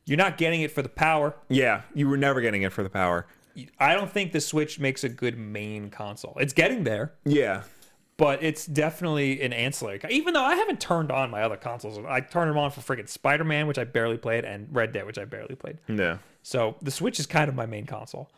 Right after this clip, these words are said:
Speaker 1: But I think everybody needs a nice, powerful console and a Switch.
Speaker 2: Yeah. The Switch, the
Speaker 1: The con-,
Speaker 2: Switch
Speaker 1: the powerful console could also be a P C.
Speaker 2: Yeah. The Switch is, like, your complementary console to your, to your main one. That said,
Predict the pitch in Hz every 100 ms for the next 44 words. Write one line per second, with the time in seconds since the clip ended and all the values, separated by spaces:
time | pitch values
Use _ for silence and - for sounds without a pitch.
0 | _ _ - 139 190 156 139 - - -
1 | 151 160 160 147 143 143 123 123 120 117
2 | 135 - _ - 135 139 - - 135 135
3 | 156 151 143 156 151 135 117 120 - -
4 | - _ - 131 98 - - - 123 -
5 | 165 160 - 185 262 285 202 220 269 262
6 | 240 220 165 185 180 165 156 143 147 -
7 | 127 - 147 98 - - - 165 214 240
8 | 208 190 151 180 151 151 151 139 151 135
9 | 127 120 - 113 98 107 98 95 92 -
10 | 107 101 - - 104 101 98 95 95 -
11 | - 131 160 190 - 151 165 139 123